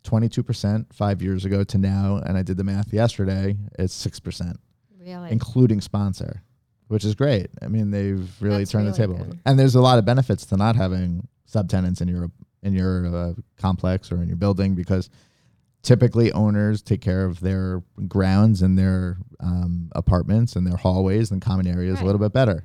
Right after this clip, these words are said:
Speaker 1: 'cause they care, 'cause this is where their
Speaker 2: Absolutely.
Speaker 1: investment is.
Speaker 2: And sometimes you're not even allowed to s-, sublet for, you have to live there for three years. You could then
Speaker 1: Yeah.
Speaker 2: only sublet for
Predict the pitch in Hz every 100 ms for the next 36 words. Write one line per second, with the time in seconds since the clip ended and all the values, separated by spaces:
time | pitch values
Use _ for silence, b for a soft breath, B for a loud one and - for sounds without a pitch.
0 | _ 95 87 92 117 87 95 - 90 87
1 | 92 92 95 95 92 92 92 90 95 104
2 | - 87 80 - _ B B B B B
3 | B - 214 214 247 254 233 233 233 214
4 | 208 202 226 254 - 196 - _ - 185
5 | 185 185 175 - - _ - 196 185 214
6 | - 196 208 202 175 175 170 165 165 180
7 | 240 226 208 208 - B B - 175 180
8 | 113 - 175 170 165 - 170 175 170 _
9 | -